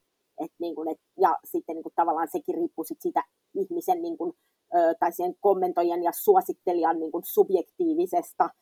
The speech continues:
niin kuin arvomaailmasta, että minkälaista kouluttajaa hän pitää hyvänä ja millaista hän niin kuin suosittelee sit eteenpäin. Et sekin ehkä sitten vaatisi jonkinlaista moderointia ja suodattamista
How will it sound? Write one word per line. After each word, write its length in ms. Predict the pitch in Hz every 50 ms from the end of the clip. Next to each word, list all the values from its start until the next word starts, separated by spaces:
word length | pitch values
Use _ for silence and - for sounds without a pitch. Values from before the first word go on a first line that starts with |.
| _ _ _ _ _
niin 140 | 170 170 160
kuin 160 | 160 165 - -
arvomaailmasta, 760 | 190 190 175 190 175 170 165 165 165 160 160 160 - - 165
että 200 | 165 - - 196
minkälaista 640 | 202 180 170 156 170 165 165 160 - - - 165 - - _ _
kouluttajaa 540 | - 180 180 170 160 - _ 151 151 151 165 -
hän 200 | 170 170 170 151
pitää 300 | 160 151 - 160 165 170 -
hyvänä 300 | 175 165 160 151 151 147
ja 60 | 151
millaista 440 | 160 170 160 156 165 - - - 175
hän 200 | 180 160 156 160
niin 160 | 160 151 156 -
kuin 140 | - - - - _ _ _ _
suosittelee 760 | _ - - 214 - 175 - - - - _ 190 180 180 160 165
sit 180 | - 196 170 -
eteenpäin. 800 | - - - - - 165 139 170 - - - 156 160 185 202 208 - _ _ _ _
Et 140 | - - -
sekin 240 | 381 - - - -
ehkä 240 | - - - _ - -
sitten 340 | - - - _ 185 170 156
vaatisi 480 | 180 180 175 175 170 180 - - -
jonkinlaista 560 | 180 175 170 - 151 147 170 175 180 _ 175
moderointia 640 | 175 175 175 170 175 165 165 170 170 165 - 160 165
ja 100 | 170 -
suodattamista 840 | - - 190 170 160 - 160 - _ - 156 151 165 - - _